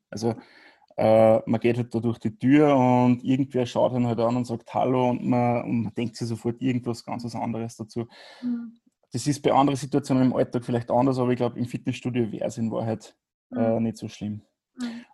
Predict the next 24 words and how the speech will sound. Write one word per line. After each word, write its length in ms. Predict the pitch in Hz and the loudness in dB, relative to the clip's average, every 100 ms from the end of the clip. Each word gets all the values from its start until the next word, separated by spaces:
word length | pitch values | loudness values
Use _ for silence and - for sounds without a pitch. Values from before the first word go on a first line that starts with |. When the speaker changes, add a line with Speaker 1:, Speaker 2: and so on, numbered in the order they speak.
| _ _ | _ _
Speaker 1:
Auf 180 | 123 117 | 0 2
jeden 160 | 139 | 2
Fall 120 | 143 135 | 2 0
hat's 120 | - | 0
funktioniert 540 | 139 135 - 123 131 | -4 -4 -2 0 2
und 80 | 117 | 0
es 120 | 113 | -2
hat 140 | 120 - | -4 -2
mir 120 | 123 | 0
halt 340 | 120 120 120 - _ _ _ _ | 0 0 -4 -20 _ _ _ _
dabei 240 | 113 110 | -2 -2
geholfen 500 | 113 127 147 - 147 | -2 -2 -2 -4 -4
und 340 | 131 123 123 123 | -2 0 0 -2
ich 120 | 117 | -4
hab 200 | 117 - | -6 -6
das 200 | 117 - | -12 -8
durchgezogen 400 | - 135 - 131 | -8 -8 -6 -6
und 80 | 123 | -4
gleichzeitig 500 | 131 123 - 127 127 | -4 -4 -4 -6 -4
muss 240 | 120 123 | -2 -2
ich 60 | 123 | -4
auch 80 | - | -4
dazu 240 | 123 131 | -4 -8
sagen, 240 | 120 120 | -6 -8